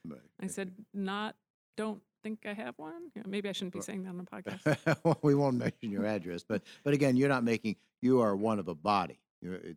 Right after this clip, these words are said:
Speaker 1: handing down decisions.
Speaker 2: That's right. Uh, like the U S Supreme Court, we make all decisions by committee. We have seven justices instead of nine, but every single decision we make is, is, is by committee.
Speaker 1: Before you came to the court, ten or fifteen years ago,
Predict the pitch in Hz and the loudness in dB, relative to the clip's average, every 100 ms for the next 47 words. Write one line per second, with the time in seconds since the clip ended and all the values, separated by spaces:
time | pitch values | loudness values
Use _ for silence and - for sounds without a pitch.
0 | - 98 80 82 76 76 71 - - 85 | -10 -10 -10 -12 -12 -12 -14 -16 -14 -14
1 | - _ 214 208 196 - - 214 208 196 | -16 _ -6 -4 -8 -10 -8 -6 -4 -2
2 | 214 208 220 233 - 202 196 190 185 202 | -4 -4 -6 -6 -6 -6 -6 -6 -6 -6
3 | 208 208 202 208 202 196 - 190 185 185 | -6 -8 -4 -2 -2 -6 -8 -10 -8 -8
4 | 190 185 185 185 175 185 190 247 185 175 | -8 -6 -8 -8 -8 -6 -8 -8 -8 -8
5 | - 190 190 180 175 185 180 208 185 - | -6 -6 -4 -6 -8 -8 -8 -6 -8 -6
6 | 185 165 175 185 233 202 - 185 202 220 | -8 -6 -6 -4 -4 -6 -6 -8 -6 -6
7 | 233 220 214 202 175 202 196 185 185 208 | -6 -4 -6 -6 -6 -6 -4 -6 -4 -6
8 | - 180 185 - - 185 170 - - 180 | -6 -6 -6 -8 -8 -6 -6 -12 -12 -12
9 | 175 180 175 190 190 - - _ _ - | -10 -10 -8 -6 -8 -10 -20 _ _ -6
10 | 143 277 160 - 123 104 85 - 85 85 | 2 6 6 4 2 2 -2 -6 -6 -6
11 | - 131 123 - 101 - 90 85 87 85 | -6 -4 -2 -2 -6 -8 -8 -6 -6 -8
12 | 76 76 | -10 -10